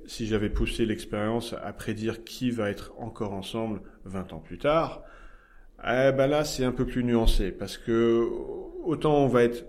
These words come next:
on peut être très attiré par quelqu'un qui est différent de nous, autant c'est justement là que ça va créer des problèmes de compréhension, de perception. On va avoir du mal à s'entendre parce qu'on n'a pas les mêmes filtres, on n'a pas la même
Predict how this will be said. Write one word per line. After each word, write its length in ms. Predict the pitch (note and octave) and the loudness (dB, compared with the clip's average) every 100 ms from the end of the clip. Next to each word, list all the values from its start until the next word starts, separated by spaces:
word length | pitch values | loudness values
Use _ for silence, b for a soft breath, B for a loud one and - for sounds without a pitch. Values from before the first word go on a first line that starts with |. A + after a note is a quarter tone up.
| - | -12
on 60 | |
peut 160 | A2 A2+ | -4 -2
être 100 | A2 | -2
très 340 | - C#3+ A#2+ | -2 0 2
attiré 420 | A#2+ A#2 B2 B2+ | 0 0 -2 -2
par 200 | B2+ A2 | -2 -4
quelqu'un 420 | - G#2+ - A2+ G#2+ | -4 -6 -4 -4 -4
qui 200 | - G2+ | -8 -10
est 40 | |
différent 400 | F#2+ F#2 G2+ G2+ | -10 -10 -6 -2
de 60 | A2+ | 0
nous, 280 | D3+ F#3+ B B B - | 2 0 B B B -2
autant 400 | B2+ B2 D3 E3+ | 0 2 2 2
c'est 180 | E3 A#2+ | -2 -4
justement 420 | A#2+ A#2+ A#2+ A#2 | -4 -2 0 2
là 160 | B2+ | 4
que 60 | D3 | 2
ça 100 | - | 0
va 120 | A2+ | -2
créer 260 | A2 - A#2 | -2 -2 0
des 100 | A2+ | -2
problèmes 500 | - - G#2+ A2+ A2 | -4 -4 0 0 -2
de 80 | G2+ | -6
compréhension, 720 | - G2+ - G#2 G#2 C#3+ C#3+ | -6 -6 -6 -6 -6 -4 -4
de 80 | A#2+ | -4
perception. 720 | A2 G2+ - G#2 - C#3 C#3+ B B B | -4 -6 -6 -8 -4 -4 -6 B B B
On 80 | B2 | -4
va 80 | G#2 | -2
avoir 240 | G#2 G#2+ | 0 0
du 100 | G#2 | 0
mal 220 | G#2+ G#2+ | 0 0
à 80 | G#2 | -2
s'entendre 440 | G2 A2+ A2 D3 C#3 | -4 -6 -4 -4 -4
parce 160 | A2 | -6
qu'on 140 | - G#2 | -6 -6
n'a 120 | G2+ | -4
pas 180 | G2+ G2+ | -4 -4
les 100 | G2 | -4
mêmes 220 | G#2+ A#2 | -4 -4
filtres, 460 | - C#3+ C#3+ - | -4 -4 -4 -6
on 40 | G#2+ | -6
n'a 120 | G#2 | -6
pas 120 | G#2 | -4
la 140 | G#2 G#2 | -4 -4
même 300 | G#2 G#2 | -4 -6